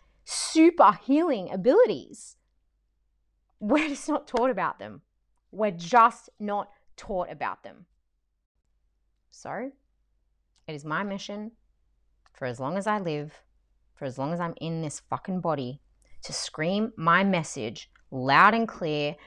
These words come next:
from the fucking mountaintops. Because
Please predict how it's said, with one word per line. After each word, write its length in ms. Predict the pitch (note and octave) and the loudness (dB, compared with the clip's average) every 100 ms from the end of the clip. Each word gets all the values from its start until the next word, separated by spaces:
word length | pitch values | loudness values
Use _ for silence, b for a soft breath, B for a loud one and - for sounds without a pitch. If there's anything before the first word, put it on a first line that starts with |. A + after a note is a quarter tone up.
| B | B
from 260 | - C3+ C3+ | -10 -8 -10
the 60 | |
fucking 540 | - - C3+ - C#3+ - | -10 -8 -8 -8 -12 -12
mountaintops. 840 | C#3 B2 B1+ - - - - - - _ _ _ _ _ _ _ _ _ _ _ _ _ _ _ _ _ _ _ _ b b b | -8 -6 -6 -12 -12 -12 -12 -20 -20 _ _ _ _ _ _ _ _ _ _ _ _ _ _ _ _ _ _ _ _ b b b
Because 720 | E3 - D#3 C#3+ C#3+ - - | -10 -4 -2 -2 -4 -10 -18